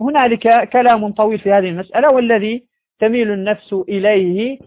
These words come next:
عدم وجوب الترتيب وأنه من السنن. نعم. على أن هذا الذي ذكرنا من أن ترتيب الفرائض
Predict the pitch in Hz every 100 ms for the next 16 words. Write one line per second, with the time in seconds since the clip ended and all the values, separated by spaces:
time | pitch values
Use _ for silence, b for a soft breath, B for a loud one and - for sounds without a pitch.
0 | _ - 160 254 214 208 185 165 185 170
1 | 220 202 180 208 175 175 165 151 233 226
2 | 208 190 175 160 185 233 - _ _ -
3 | 170 185 196 - 175 - - 131 104 _
4 | _ _ _ - 131 87 _ _ _ _
5 | _ _ _ _ - 147 285 311 - 269
6 | 226 226 226 - _ _ - 170 262 294
7 | 254 247 240 233 208 208 214 175 139 -
8 | _ _ _ _ _ _ 170 202 254 254
9 | 240 226 226 - 277 285 240 226 220 220
10 | 214 - 156